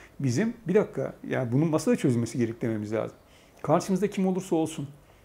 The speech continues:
Ama şu anda öyle değil. Yani iktidar medyası, baktık,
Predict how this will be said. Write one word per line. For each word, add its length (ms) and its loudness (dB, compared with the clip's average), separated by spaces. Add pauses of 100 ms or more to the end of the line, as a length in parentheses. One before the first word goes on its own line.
(140)
Ama 160 2
şu 160 2
anda 180 4
öyle 220 6
değil. 240 2
Yani 180 0
iktidar 300 2
medyası, 520 0
baktık, 320 2